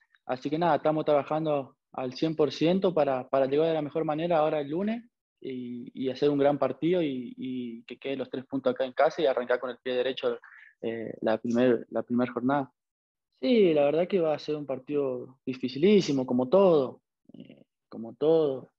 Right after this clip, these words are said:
eh, no salvo que no, no por no tener la ocho baja va a ser más,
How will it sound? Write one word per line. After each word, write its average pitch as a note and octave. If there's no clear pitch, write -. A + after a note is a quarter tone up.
eh, -
no C3
salvo C#3
que B2+
no, A#2+
no B2
por B2+
no C3
tener C3
la B2+
ocho C3
baja C3+
va A#2+
a A#2+
ser B2
más, B2